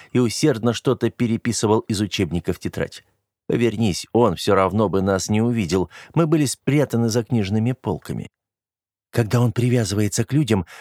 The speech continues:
у него напрочь отключается критическое мышление.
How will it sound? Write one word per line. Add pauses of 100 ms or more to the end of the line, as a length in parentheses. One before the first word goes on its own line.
у
него
напрочь
отключается
критическое
мышление.